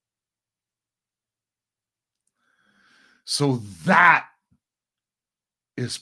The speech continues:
part of the mystery. Mystery part two, that this was not done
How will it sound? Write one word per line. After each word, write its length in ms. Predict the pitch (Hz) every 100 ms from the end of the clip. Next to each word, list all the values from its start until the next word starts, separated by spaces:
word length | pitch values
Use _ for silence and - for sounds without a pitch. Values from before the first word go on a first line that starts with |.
| _
part 640 | - 135 170 127 - - - _ _ _ _ _ _ _ _ _ -
of 240 | 117 92
the 80 | 107
mystery. 680 | 110 107 - - 95 73 - _ _ _ _ _ _ _ _ _ _ _ _ - - - _ _ _
Mystery 840 | 127 165 233 - 185 160 151 180 - _ _ _ _ -
part 420 | - 175 - -
two, 520 | - 285 277 117 82 - _ _ _ _ _ _ _ _ _ _ _ _ _ _ _ _ _ _ _ - _ _ _ _ _ _ _ _
that 300 | 123 180 185
this 260 | 143 269 -
was 320 | 202 220 151
not 400 | 175 214 233 156
done 640 | 139 214 190 147 151 165